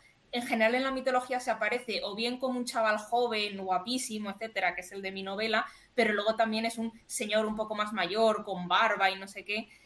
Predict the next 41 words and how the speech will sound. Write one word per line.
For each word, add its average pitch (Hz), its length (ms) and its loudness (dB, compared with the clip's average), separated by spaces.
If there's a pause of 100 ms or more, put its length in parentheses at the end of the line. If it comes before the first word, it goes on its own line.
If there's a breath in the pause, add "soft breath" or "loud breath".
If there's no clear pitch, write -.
(160 soft breath)
Eh, 190 540 -2
pero 214 160 2 (260)
yo, 240 200 2 (120)
yo 254 140 -4
creo, 226 180 -2
sinceramente, 214 580 -6
porque 214 200 -12
los 175 140 -6
dioses 202 260 -12
griegos 190 320 -8
eran 190 180 -6
todos 185 200 -10
unos 196 200 -10
vanidosos 208 760 -2
y 196 80 -12
se - 100 -10
gustaban 202 420 -6
muchísimo 214 520 -2
a 214 40 4
sí 214 140 -4
mismos, 214 380 -2
digo, 190 180 -4
por - 100 -12
supuesto 226 380 -6
que 254 80 -8
iba 202 80 -6
a - 40 -6
ser 190 120 -10
un 180 160 -4
twink. 226 300 -2 (100)
¿Cómo 262 220 4
no 208 80 4
va 214 60 6
a - 20 8
ser 208 160 2
un 196 100 -2
twink, 214 220 0
Dioniso? 190 480 -6 (480 loud breath)
Pues - 420 -8
ya - 80 -10
estamos. - 340 -16